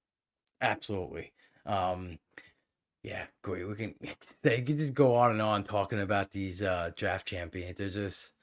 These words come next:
they're just awesome. So I, I know I, I have a different order here, but let's just keep talking about these draft champions, and then we'll kinda just bounce back to a couple of the other things I had written down because,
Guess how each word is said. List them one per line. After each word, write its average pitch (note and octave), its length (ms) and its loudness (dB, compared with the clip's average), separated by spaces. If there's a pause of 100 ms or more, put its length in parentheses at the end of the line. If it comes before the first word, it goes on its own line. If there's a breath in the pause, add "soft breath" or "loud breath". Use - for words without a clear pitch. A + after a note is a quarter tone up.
(440 soft breath)
they're A#2 120 0
just A#2 260 -2
awesome. F#2 580 0 (120)
So C3 240 8
I, C#3+ 340 6
I D3+ 100 8
know E3 140 12
I, C#3 220 12 (180)
I - 120 -4
have A#2 200 4
a G#2+ 40 -2
different G2 300 -2
order G2 180 0
here, F#2+ 140 0
but B2 100 4
let's E3+ 160 8
just F#3 160 0
keep E3+ 140 2
talking A#2+ 260 4
about F#2+ 200 0
these G2 120 -4
draft F#2 260 0
champions, F#2 520 -4
and G#2 140 -2
then G#2 160 2
we'll G2 100 -2
kinda G2+ 220 0
just F2 220 -8
bounce F#2 280 -2
back F#2 260 -2
to - 100 -10
a E2+ 40 -8
couple F2+ 440 -6 (320 loud breath)
of F#2+ 120 -2
the G2 100 0
other F#2 160 2
things F2+ 340 -6
I F#2+ 80 -2
had F2 180 -4
written D#2+ 160 -4
down F2 300 -2
because, - 440 -6